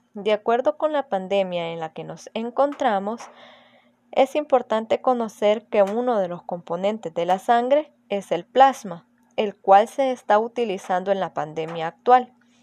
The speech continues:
Es fundamental conocer el por qué se utiliza, y es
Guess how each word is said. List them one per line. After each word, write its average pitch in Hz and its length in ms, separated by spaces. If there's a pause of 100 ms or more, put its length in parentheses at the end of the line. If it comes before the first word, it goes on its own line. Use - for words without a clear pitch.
(300)
Es 208 180
fundamental 247 800
conocer 202 560
el 165 140
por 175 320
qué 220 180
se 254 180
utiliza, 226 760 (500)
y 247 200
es 269 300